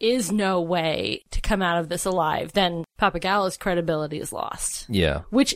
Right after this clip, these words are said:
Speaker 1: his credibility, I think, is on thin ice anyways because of Rebecca's uprising. Uh, so many people were willing to discount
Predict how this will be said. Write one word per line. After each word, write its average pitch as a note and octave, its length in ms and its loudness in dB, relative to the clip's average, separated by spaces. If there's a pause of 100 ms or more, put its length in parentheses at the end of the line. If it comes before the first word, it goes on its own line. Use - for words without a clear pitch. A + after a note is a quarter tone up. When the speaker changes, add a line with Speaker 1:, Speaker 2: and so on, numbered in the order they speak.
Speaker 1:
his F4+ 220 0
credibility, B3 640 0
I - 20 -4
think, C#4+ 280 -2
is B3 100 2
on G#3+ 160 0
thin G#3+ 200 0
ice G3+ 280 0 (100)
anyways G3+ 680 0 (120)
because G#3 580 0
of B3+ 200 -2
Rebecca's C4 640 0
uprising. C#4 720 0 (100)
Uh, E3+ 200 2
so B3 400 2
many B3 160 2
people G#3+ 340 0
were G3 140 0
willing F#3+ 420 0
to E3+ 640 0
discount A3+ 720 2